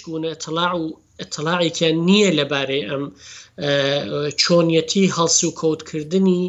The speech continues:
زەڕاتی کلۆئیدی لە نێو ئەو، ئە، بەستەر و، ئە، ئەو بەستەر و زەڕاتە وشکە بووە کە لە ئەو، ئە،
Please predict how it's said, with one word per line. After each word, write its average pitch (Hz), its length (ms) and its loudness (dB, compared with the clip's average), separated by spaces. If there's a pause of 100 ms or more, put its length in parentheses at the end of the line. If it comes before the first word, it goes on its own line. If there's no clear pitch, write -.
(540)
زەڕاتی 185 640 0
کلۆئیدی 165 800 -2 (140)
لە 160 140 2
نێو 180 380 6 (140)
ئەو، 220 260 4 (640)
ئە، 165 160 0 (920)
بەستەر 151 500 0
و، 151 140 -4 (340)
ئە، 147 200 -12 (180)
ئەو 175 240 0 (540)
بەستەر 151 540 0
و 151 120 -4
زەڕاتە 151 580 -4
وشکە 151 420 0
بووە 156 380 -6
کە 180 180 -8
لە 160 140 -4
ئەو، 180 180 -2 (120)
ئە، 147 220 -4